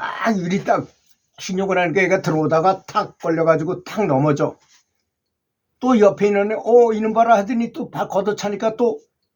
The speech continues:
셋 하니까 저쪽 돌아가가지고 또 쫙 하니까 또 애가 나가 떨어져. 그러니까 얘가 우르르 몰려와가지고 세 놈이 갑자기 애한테 덤벼드니까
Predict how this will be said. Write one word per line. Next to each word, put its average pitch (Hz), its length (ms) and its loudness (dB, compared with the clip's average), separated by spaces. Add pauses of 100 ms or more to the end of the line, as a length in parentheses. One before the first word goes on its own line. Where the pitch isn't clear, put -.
(680)
셋 - 440 0
하니까 233 380 0 (220)
저쪽 226 400 -4
돌아가가지고 202 680 2
또 - 220 -8
쫙 196 380 -8
하니까 220 320 -2
또 240 140 4
애가 208 200 4
나가 180 260 -2
떨어져. 160 400 -4 (1000)
그러니까 233 320 2
얘가 190 220 2
우르르 196 400 0
몰려와가지고 196 540 2
세 185 220 -4
놈이 202 240 -2
갑자기 185 420 -4
애한테 180 340 2
덤벼드니까 180 680 0